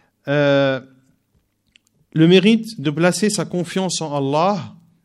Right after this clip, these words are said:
et, euh, le bénéfice de cela. Et que de placer sa confiance en Allah fait partie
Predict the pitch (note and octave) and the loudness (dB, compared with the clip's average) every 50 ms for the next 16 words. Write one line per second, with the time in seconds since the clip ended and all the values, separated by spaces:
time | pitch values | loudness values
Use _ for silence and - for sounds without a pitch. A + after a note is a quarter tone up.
0 | _ _ _ - D#3 E3+ F3+ F#3+ G3 G3 G3 G3 G3+ - - - _ _ _ _ | _ _ _ -4 0 2 2 4 2 2 0 -4 -8 -14 -20 -20 _ _ _ _
1 | _ _ _ _ _ _ _ _ _ _ - C#3 C#3 C#3+ C#3+ C#3 C#3 C#3 C3 C3 | _ _ _ _ _ _ _ _ _ _ -6 -4 -2 0 2 2 2 0 0 0
2 | C3 B2 A#2+ - - _ _ _ _ - D3+ D#3 D3 C#3+ G#3+ A3 G#3 F#3+ F#3+ - | -2 -4 -6 -8 -14 _ _ _ _ 0 0 2 4 6 6 6 6 4 2 0
3 | - G#3 A3+ A3+ A3 - - - C#3 B2+ D3+ D3 - - C#3 B2 A#2+ G#2+ - - | 0 0 0 0 0 -2 -8 -8 -6 -4 -4 -4 -4 -4 -4 -4 -4 -4 -6 -8
4 | - _ _ _ _ _ _ _ _ _ _ _ _ _ _ - - D3 D3 E3+ | -18 _ _ _ _ _ _ _ _ _ _ _ _ _ _ -10 -10 -6 0 0
5 | E3 D#3+ F3 E3+ G3 G#3 A3 G#3 G#3+ - G#3+ G#3+ G3 F3 - G3 G3 E3+ - F#3+ | 4 4 4 4 4 2 2 0 0 -2 -4 -2 -4 -4 -4 -4 -4 -4 -4 -4
6 | F#3 E3+ - - F3 D#3+ D#3+ D#3+ E3 E3 F3 F#3+ G#3 G#3+ F#3 - - - E3 E3+ | -4 -4 -4 -6 -6 -4 -4 -2 -2 -2 0 0 0 -2 -4 -6 -8 -10 -8 -6
7 | E3+ D#3+ D#3+ - - - - G3 G#3 G#3+ A3 G#3+ G#3+ | -6 -8 -8 -10 -16 -12 -6 -4 -2 -2 -4 -6 -8